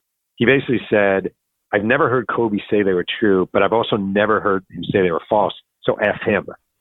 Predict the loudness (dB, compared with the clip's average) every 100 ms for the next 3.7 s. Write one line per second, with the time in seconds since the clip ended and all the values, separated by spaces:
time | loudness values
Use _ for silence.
0 | _ _ -4 -2 0 0 0 -2 -6 _
1 | _ _ _ _ _ -10 -4 -2 0 0
2 | -2 -6 _ _ _ _ _ _ _ -2
3 | 2 2 4 2 0 -2 -2